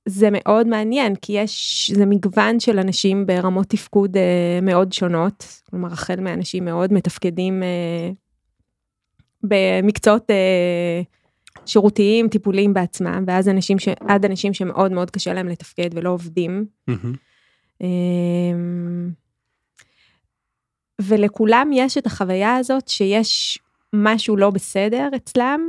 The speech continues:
Speaker 1: ו-, ויש איזשהו אי, אה, הכרה של המערכת,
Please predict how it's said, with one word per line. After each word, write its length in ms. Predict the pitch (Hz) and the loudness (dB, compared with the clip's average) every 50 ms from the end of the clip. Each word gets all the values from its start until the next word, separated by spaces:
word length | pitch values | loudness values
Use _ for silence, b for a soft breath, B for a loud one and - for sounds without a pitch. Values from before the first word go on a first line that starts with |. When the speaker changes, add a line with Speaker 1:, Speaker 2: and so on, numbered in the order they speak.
| 330 320 285 - - 185 185 | -6 -10 -12 -12 -12 -6 -2
Speaker 1:
ו-, 80 | 190 190 180 185 185 180 175 180 180 175 175 175 180 170 _ _ _ _ _ _ _ _ _ _ - - _ _ _ _ _ _ _ _ _ _ _ _ - 190 | 0 0 2 2 0 0 -2 -4 -4 -6 -6 -8 -10 -10 _ _ _ _ _ _ _ _ _ _ -20 -20 _ _ _ _ _ _ _ _ _ _ _ _ -6 -2
ויש 300 | 180 202 214 233 220 - | 2 2 2 2 2 0
איזשהו 440 | 269 - - - 220 208 202 202 - - | -4 -2 0 2 2 4 4 2 2 2
אי, 400 | 240 240 247 247 240 247 247 254 - - | 4 4 4 6 6 6 4 4 4 4
אה, 120 | 190 190 185 151 | 2 2 2 0
הכרה 460 | 208 202 - 220 196 190 214 214 214 | -2 -2 -2 0 2 4 4 2 2
של 160 | - - 202 | 0 -2 -2
המערכת, 640 | 196 185 180 170 175 175 196 180 - - 160 - _ | -2 -2 -4 -4 -2 -2 -4 -4 -4 -8 -10 -12 _